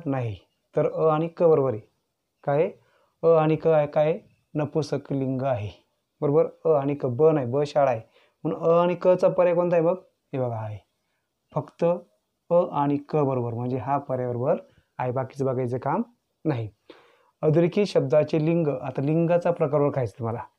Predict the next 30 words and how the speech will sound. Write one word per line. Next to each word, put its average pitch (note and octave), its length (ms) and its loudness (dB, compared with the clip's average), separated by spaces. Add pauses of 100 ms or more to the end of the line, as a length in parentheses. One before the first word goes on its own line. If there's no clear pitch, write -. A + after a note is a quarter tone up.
(140)
हे D3 60 -4
बघा, B2+ 160 -2
लिंबाचे, D3 500 -2 (100)
लिंगाचे D3 320 0
प्रकार D3+ 300 -2
तीन D#3+ 100 0
आहेत. D3 120 -2 (560)
उभयलिंगचा D#3 640 2
संबंधच C#3+ 560 0
नाही, C3+ 200 -2 (180)
हे C#3 120 -2
लिंगच C#3+ 360 0
नाही, C3+ 200 0 (240)
हे C#3+ 60 -2
प्रकार C3+ 360 -2
आहेत B2 100 -2
मराठीत B2+ 280 -4
बघा, C3 220 -2 (640)
पुल्लिंग, D3+ 280 0
स्त्रीलिंग C#3+ 340 -2
आणि D3 140 -2
नपुसकलिंग. B2+ 600 -4 (520)
इंग्रजीत D3+ 360 2
फक्त E3 120 0
दोनच F3 300 2
लिंग D3 140 0
असतात, C#3 420 -2
तसं D3 160 -4
हे D3 160 0 (460)
इथं D#3+ 280 0